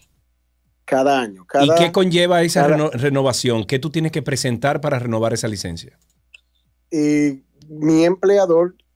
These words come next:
Speaker 1: eh, tiene que dar mi, mi desempeño, tiene que participar en mi renovación de licencia y participa en mi desempeño en la empresa. Y en base a eso, en base a exámenes o reválidas, ah,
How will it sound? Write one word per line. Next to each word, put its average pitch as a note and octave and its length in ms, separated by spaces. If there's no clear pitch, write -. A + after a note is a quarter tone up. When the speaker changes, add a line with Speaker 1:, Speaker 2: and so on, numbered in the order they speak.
Speaker 1:
eh, C#3 280
tiene D3 360
que C#3 480
dar C#3 340
mi, B2 680
mi A#2 260
desempeño, A2+ 760
tiene B2 220
que B2 100
participar A#2+ 600
en D3 100
mi C#3 140
renovación C3 480
de C#3 60
licencia E3+ 480
y B2+ 180
participa C3 520
en C#3 80
mi C3+ 100
desempeño B2 520
en C3 60
la C3+ 60
empresa. C#3+ 480
Y C3 200
en B2 180
base C3+ 320
a D3 100
eso, F3 280
en B2+ 100
base B2 280
a A#2 100
exámenes D3+ 760
o A2 460
reválidas, C3+ 720
ah, A2 260